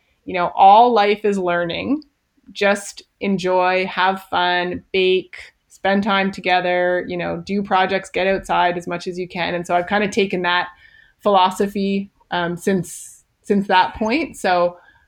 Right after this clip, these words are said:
uh, we are doing activities like, you know, we did crafts today and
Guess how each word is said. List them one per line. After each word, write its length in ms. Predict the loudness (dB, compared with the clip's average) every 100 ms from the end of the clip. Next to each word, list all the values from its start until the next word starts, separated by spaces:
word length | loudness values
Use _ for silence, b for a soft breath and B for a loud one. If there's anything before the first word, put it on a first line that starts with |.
| _
uh, 80 | 2
we 140 | 8
are 140 | 8 8
doing 300 | 6 6 4
activities 640 | 0 0 0 0 -2 -2
like, 200 | -2 -2 -6
you 120 | -6
know, 160 | -4 -2
we 120 | -2
did 180 | -4 -4
crafts 480 | 0 0 0 -4 -10
today 520 | -2 0 2 0 -2
and 240 | -4 -10